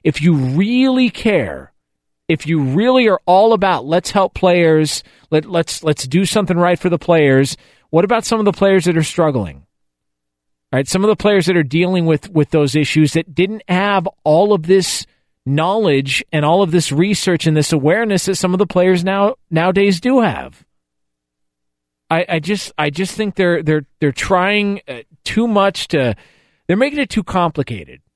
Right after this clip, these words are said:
And I feel like the N F L has done that a lot recently. They've, they've done it with the catch rule. It's way too complicated. Um, eh, they've tried to simplify it. It's not simplified. It's even more of a pain in the ass, in my opinion.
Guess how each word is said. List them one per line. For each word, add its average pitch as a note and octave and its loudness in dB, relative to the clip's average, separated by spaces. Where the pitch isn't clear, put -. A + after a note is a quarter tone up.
And D#3 -2
I E3 -2
feel A#3+ 2
like C#4 2
the G#3+ 0
N G#3+ 0
F G#3 -4
L G3+ 2
has D3+ 0
done E3 -2
that E3+ 2
a C#3 2
lot B2 -2
recently. E3+ 0
They've, C3 -2
they've B2+ 0
done D#3+ -2
it E3+ 0
with E3 0
the D3 -2
catch - -4
rule. G3 0
It's C#3+ -8
way D#3+ 2
too G3+ 0
complicated. D#3 0
Um, G#2+ -4
eh, C3 -2
they've B2+ -2
tried F3 -4
to C#3+ -8
simplify F3+ 0
it. E3+ -2
It's - -12
not D#3 -2
simplified. A#2+ -2
It's B2 -2
even C3+ 0
more C#3+ 4
of C3+ 0
a B2+ -2
pain B2+ 0
in A#2+ -4
the A2+ -4
ass, A2 -8
in A#2+ -6
my A#2+ -4
opinion. F#2 -10